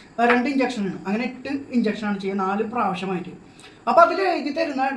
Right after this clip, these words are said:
ഡേറ്റ് ഞാനിതിൽ കാണിച്ചു തരാം. അതിൽ സ്ലിപ്പ് ഞാൻ നിങ്ങൾക്ക് കാണിച്ചു തരാം. അതായത് ആദ്യം എഴുതുന്നത്, ഏർ, ദിവസമാണ്, രണ്ടാമതാണ് അതിൻ്റെ ഡേറ്റ് എഴുതുക. പലർക്ക് അത് കേരളത്തിൽ മൊത്തം അങ്ങനെ ആയിരിക്കും വിചാരിക്കുക. നമ്മൾ ഇപ്പോൾ താലൂക്ക് ഹോസ്പിറ്റലിൽ പോയി,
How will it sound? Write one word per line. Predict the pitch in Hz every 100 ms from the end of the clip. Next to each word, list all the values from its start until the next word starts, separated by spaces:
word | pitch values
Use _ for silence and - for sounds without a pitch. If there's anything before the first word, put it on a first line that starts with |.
| 220
ഡേറ്റ് | 247 - 294 285
ഞാനിതിൽ | 269 269 277
കാണിച്ചു | 294 240 202
തരാം. | 180
അതിൽ | 208
സ്ലിപ്പ് | 233 254 - 269
ഞാൻ | 262
നിങ്ങൾക്ക് | 254 233 214
കാണിച്ചു | 240 220 190
തരാം. | 170 - - - - -
അതായത് | 233 285 277
ആദ്യം | 277 277 285 285 339 302
എഴുതുന്നത്, | 294 226 214 202 226 226
ഏർ, | 220
ദിവസമാണ്, | 202 220 196 208 208 185 220
രണ്ടാമതാണ് | 226 233 233 269 240
അതിൻ്റെ | 233 226
ഡേറ്റ് | 220 240 226 247
എഴുതുക. | 214 - - - - - -
പലർക്ക് | 285 311 302
അത് | 349 269 330 359 330
കേരളത്തിൽ | 311 294 302
മൊത്തം | 311 - 311 277
അങ്ങനെ | 254 240
ആയിരിക്കും | 208 196
വിചാരിക്കുക. | 196 175 175
നമ്മൾ | 180 185 214
ഇപ്പോൾ | 226 233 233 226
താലൂക്ക് | 214 202
ഹോസ്പിറ്റലിൽ | 202 208 202 220
പോയി, | 240 226